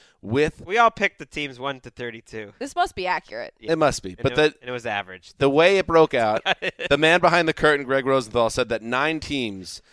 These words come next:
Speaker 1: um, were kind of, uh, separated from the rest of the pack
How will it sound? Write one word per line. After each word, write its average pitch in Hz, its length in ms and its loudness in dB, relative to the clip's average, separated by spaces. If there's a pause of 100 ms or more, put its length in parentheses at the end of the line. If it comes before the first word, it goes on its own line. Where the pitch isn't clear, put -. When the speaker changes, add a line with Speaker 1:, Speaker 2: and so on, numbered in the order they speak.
(280)
Speaker 1:
um, 107 640 0
were 113 160 -2
kind 135 340 -2
of, 123 260 -2 (320)
uh, 107 360 0
separated 127 760 -2
from 117 220 -2
the 107 100 -2
rest 120 300 -2
of 120 80 -6
the 107 80 -6
pack 113 440 -2